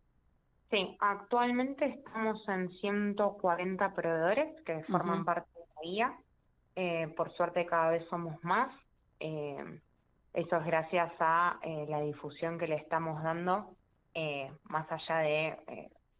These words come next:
Speaker 1: el lanzamiento del evento y visibilizarlo a nivel prensa,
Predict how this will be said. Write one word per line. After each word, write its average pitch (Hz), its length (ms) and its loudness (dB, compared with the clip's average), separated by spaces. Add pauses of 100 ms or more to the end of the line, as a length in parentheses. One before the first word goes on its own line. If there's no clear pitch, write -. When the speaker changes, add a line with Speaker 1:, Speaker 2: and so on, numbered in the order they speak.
(180)
Speaker 1:
el 143 260 -8
lanzamiento 147 580 -6
del 151 160 2
evento 156 640 2
y 139 240 -6
visibilizarlo 147 840 -4
a 143 100 -8
nivel 147 340 -6
prensa, 175 540 0